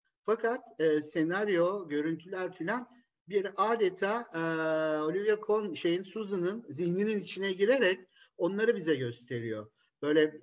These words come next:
oyun içinde oyun diyeceğim ama daha fazla bir şey, o kadar da değil. Ee, ve şeyi Olivia Colman,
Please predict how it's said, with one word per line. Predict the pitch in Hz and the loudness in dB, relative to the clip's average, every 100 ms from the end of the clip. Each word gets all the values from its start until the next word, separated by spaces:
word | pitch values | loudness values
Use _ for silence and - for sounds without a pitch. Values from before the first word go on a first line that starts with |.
| - | -2
oyun | 160 160 | 0 0
içinde | 170 170 170 175 | -2 -6 -2 2
oyun | 170 175 170 - _ 143 | 2 2 0 -8 _ -12
diyeceğim | 160 180 240 | 0 2 2
ama | 247 151 | 2 2
daha | 156 185 | 2 0
fazla | - 135 117 127 | 0 -2 -2 -6
bir | 113 | -6
şey, | - 120 | -6 -4
o | 135 131 | -4 0
kadar | 156 156 151 135 | 0 2 0 0
da | 123 | -4
değil. | 113 190 240 _ _ _ _ _ | -4 -6 -8 _ _ _ _ _
Ee, | 135 135 127 131 143 | -6 -2 -2 -2 0
ve | 190 196 - | 0 0 -6
şeyi | - - 190 226 226 170 | -4 0 2 0 -2 -2
Olivia | 170 170 190 180 | -2 0 0 0
Colman, | 196 190 180 | -2 -2 -4